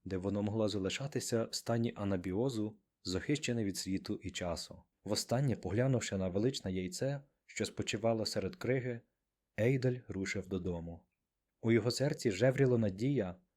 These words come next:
що колись із цього яйця народиться нове життя. Життя, який відкриє двері у світ, де дракони та люди зможуть жити в мирі, без страху одне перед одним. Дорога додому здавалася нескінченною.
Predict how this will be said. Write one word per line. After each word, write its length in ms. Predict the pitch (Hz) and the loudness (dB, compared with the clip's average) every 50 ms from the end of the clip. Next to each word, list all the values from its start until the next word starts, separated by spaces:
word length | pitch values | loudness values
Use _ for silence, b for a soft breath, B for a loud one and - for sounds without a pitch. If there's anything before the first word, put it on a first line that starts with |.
| _ _ - | _ _ -16
що 240 | - - - 135 | -10 -6 -6 -4
колись 360 | - - 113 120 135 139 139 - | 0 2 4 4 4 4 2 -2
із 140 | 123 110 - | -4 -4 -2
цього 240 | - 110 101 127 143 | -2 -2 0 0 0
яйця 380 | 135 127 113 110 - - 139 139 | 0 0 -2 -2 0 0 0 2
народиться 520 | 131 117 113 123 127 123 123 - - 101 | 2 2 2 2 2 0 0 0 0 0
нове 300 | 101 101 95 104 110 113 | 2 2 0 0 0 0
життя. 520 | 107 117 - - - 110 98 85 80 - _ _ _ _ _ _ _ _ _ _ - - | 0 -2 -4 -4 -6 -8 -6 -6 -8 -12 _ _ _ _ _ _ _ _ _ _ -8 -4
Життя, 600 | 90 98 87 - - - 117 127 135 104 - - _ _ _ _ _ _ _ - 101 | -2 -2 -2 -2 -2 0 0 0 0 -2 -6 -10 _ _ _ _ _ _ _ -6 -4
який 240 | 98 - - 107 98 | -4 -2 0 0 0
відкриє 440 | 101 101 - - 135 143 135 120 | 0 -2 -2 -2 -2 0 0 -2
двері 340 | 107 101 113 123 117 113 120 | -2 0 0 0 2 2 0
у 160 | - - 92 | -2 -2 -6
світ, 380 | - - - 101 123 139 - - _ _ _ _ _ _ _ _ _ - | -6 -6 -4 -4 -4 -4 -6 -10 _ _ _ _ _ _ _ _ _ 0
де 120 | 113 113 | 0 2
дракони 520 | 107 113 113 - - - 143 165 160 123 | 2 2 2 0 2 2 2 4 4 2
та 140 | - - 95 | 0 0 -2
люди 420 | 98 117 143 156 143 104 90 87 - - _ _ _ _ _ _ _ | 0 0 0 0 0 0 0 -2 -4 -8 _ _ _ _ _ _ _
зможуть 380 | - - 117 135 139 139 131 110 | -2 0 0 2 2 0 -2 -2
жити 360 | 98 110 120 117 - - 110 | 0 0 0 0 0 -2 -4
в 100 | 95 98 | -2 -2
мирі, 380 | 98 104 104 95 90 80 87 - _ _ _ _ - | 0 0 0 0 -2 -4 -8 -10 _ _ _ _ -8
без 220 | 104 98 110 104 - | -4 -2 -2 -2 -2
страху 560 | - - - 101 95 - - 131 151 - - - | -4 -2 0 -2 0 2 2 0 0 0 -2 -2
одне 260 | 104 92 98 101 98 | -2 0 2 0 0
перед 280 | - - 95 95 82 92 | 0 0 -2 -2 0 -2
одним. 400 | 92 92 80 85 87 85 85 - _ _ _ _ _ _ _ _ _ _ _ _ _ _ _ _ _ _ _ _ - | -4 -4 -4 -6 -8 -10 -10 -14 _ _ _ _ _ _ _ _ _ _ _ _ _ _ _ _ _ _ _ _ -8
Дорога 400 | 104 95 110 120 156 147 143 131 | -2 2 4 6 6 6 4 2
додому 400 | 120 123 120 123 160 165 151 120 | 2 2 2 0 0 0 2 0
здавалася 500 | 98 95 110 107 123 127 127 123 - 123 | 0 0 0 0 0 0 0 0 0 -2
нескінченною. 840 | 117 110 - - - 120 107 - - 131 117 104 90 85 85 82 80 | -2 -2 -2 -4 -4 -4 -2 0 0 0 2 2 0 0 -2 -4 -8